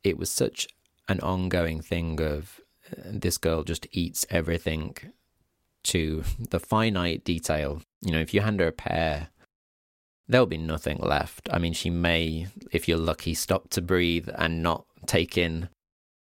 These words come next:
the stem, uh, because that, that, it just gets absorbed. But anyway, the one day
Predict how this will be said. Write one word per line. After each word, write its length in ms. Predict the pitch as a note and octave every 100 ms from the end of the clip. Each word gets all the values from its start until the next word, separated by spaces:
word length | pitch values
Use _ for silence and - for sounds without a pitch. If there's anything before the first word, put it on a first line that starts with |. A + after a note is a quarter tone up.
| _ _ -
the 80 | F#2
stem, 500 | - E2+ D#2+ E2 F#2+ _ _ _ _ _ _ _ -
uh, 340 | E2+ D#2+ D#2 -
because 340 | - - E2+ -
that, 280 | D#2+ -
that, 180 | F#2 -
it 120 | F2+
just 200 | E2 -
gets 200 | - D#2+
absorbed. 560 | F2+ E2 E2+ F2 F2+ - - - - - _ _ _ -
But 440 | A2+ G#2 G2 - -
anyway, 320 | B2 A2+ F#2
the 120 | F#2
one 240 | G#2+ B2 A2
day 420 | F2+ F2 E2